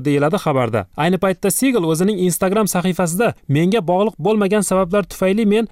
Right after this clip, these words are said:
Asian Fight turnirida qatnasha olmadim", deb yozgan va "Ishonamanki, men tez orada O'zbekistonga qaytaman va muxlislarim bilan uchrashib, bu ajoyib mamlakat bilan yaqindan tanishishga muvaffaq bo'laman", deb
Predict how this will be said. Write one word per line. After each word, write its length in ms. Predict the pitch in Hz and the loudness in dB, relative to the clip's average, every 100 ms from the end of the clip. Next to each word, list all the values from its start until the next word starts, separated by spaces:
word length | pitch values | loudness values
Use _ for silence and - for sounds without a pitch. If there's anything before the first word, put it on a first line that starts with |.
| - 185 | -2 -2
Asian 240 | 196 208 | 0 -2
Fight 320 | 185 208 208 - | 0 -2 -2 -2
turnirida 400 | 185 190 185 202 - | 0 2 2 -2 -2
qatnasha 320 | 180 185 185 | -2 0 0
olmadim", 440 | 185 196 175 185 175 | 2 2 2 0 0
deb 100 | 160 | 0
yozgan 440 | 151 156 135 123 | 0 0 0 0
va 140 | 147 220 - | 0 -2 -4
"Ishonamanki, 680 | - 175 160 165 196 247 254 - | -6 -2 2 2 0 0 -2 -2
men 240 | 147 226 | 0 0
tez 240 | - 214 196 | 0 -2 0
orada 300 | 185 196 214 | 0 0 0
O'zbekistonga 580 | 190 175 180 - 190 196 | 0 0 -2 0 0 0
qaytaman 400 | 180 180 185 147 | -2 0 0 2
va 80 | 143 151 | 2 0
muxlislarim 480 | 165 175 - 170 196 | 0 -2 0 0 2
bilan 140 | 190 185 165 | 2 0 -2
uchrashib, 400 | - 165 165 - - | -2 0 0 -4 -2
bu 160 | 165 220 | 0 2
ajoyib 300 | 180 190 220 180 | 2 2 0 0
mamlakat 400 | 175 190 208 220 | 0 0 -2 -2
bilan 160 | 202 220 | 0 2
yaqindan 440 | 165 160 185 220 | 2 0 0 0
tanishishga 400 | 196 196 180 - | 0 0 -2 -2
muvaffaq 400 | 196 175 175 208 - | 0 2 0 -2 -2
bo'laman", 380 | 160 190 170 147 | 0 2 2 0
deb 100 | 208 | -2